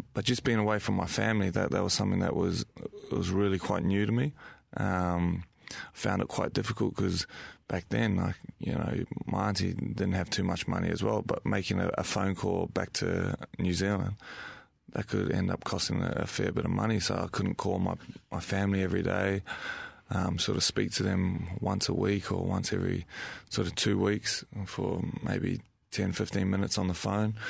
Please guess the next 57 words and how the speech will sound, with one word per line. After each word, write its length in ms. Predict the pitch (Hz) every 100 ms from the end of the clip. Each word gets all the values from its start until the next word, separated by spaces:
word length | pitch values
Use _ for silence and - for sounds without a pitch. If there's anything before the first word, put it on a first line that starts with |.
| - - - - -
Um, 300 | 98 98 95
so 120 | 107
that 120 | 113
was 120 | 117
something 280 | - 107 98
that, 240 | 92 92 - _ _ _ -
you 60 |
know, 80 | 82
I 20 |
really 300 | 95 101 92
struggled 380 | - 98 92 107
with. 220 | 120 - - 151 135
And 500 | 92 92 92 90 85 - - - - - - - - -
so 440 | - 104 98 101 - - -
after 260 | 107 104
having 180 | 107 98
a 40 |
conversation 720 | 90 107 95 - 101 95 95
with, 320 | 92 90 - - -
you 80 | -
know, 80 | 90
my 120 | 90
family 380 | - 98 101 101
and 100 | 87
stuff, 240 | 95 92 -
like 200 | - - -
I 80 | -
said, 240 | - - -
"Look, 180 | 92
I'll, 200 | - 85 -
I'll 100 | 87
go 160 | 92
back 160 | 92 92
for 160 | - 90
a 40 |
holiday." 380 | 92 104 104 92
So 140 | 92
I 40 | 95
end 120 | 92
up 120 | 92
going 240 | 95 92 90
back 140 | 92
for 200 | - 95
a, 180 | 92 90 - - - -
for 120 | 101
a 20 |
holiday, 380 | 90 104 107 95
which 220 | 85 85
was 80 | -
supposed 280 | - 92 92
to 60 | -
be 260 | 95 95
four 340 | 90 - 95 90
weeks 300 | 98 92 95
over, 220 | 90 87
over 200 | 92 90
Christmas. 540 | - - 107 98 90